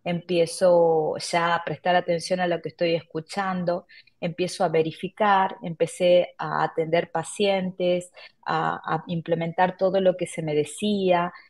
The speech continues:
me, me explicaron cómo se conecta el alma con el cerebro y el cuerpo, cómo se crea la realidad.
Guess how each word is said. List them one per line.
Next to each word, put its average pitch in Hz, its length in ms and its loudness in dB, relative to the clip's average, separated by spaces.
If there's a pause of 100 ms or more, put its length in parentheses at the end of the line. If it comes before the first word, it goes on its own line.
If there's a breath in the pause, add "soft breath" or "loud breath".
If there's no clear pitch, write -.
(180)
me, 160 640 -4
me 170 120 -2
explicaron 175 520 -4
cómo 180 240 -2
se - 180 -8
conecta 165 460 -4
el 165 140 2
alma 175 320 0
con 160 180 -4
el 151 80 -6
cerebro 165 480 4
y 160 100 2
el 151 120 -4
cuerpo, 175 500 0
cómo 170 200 -4
se - 200 -6
crea 165 280 0
la 156 140 2
realidad. 156 600 2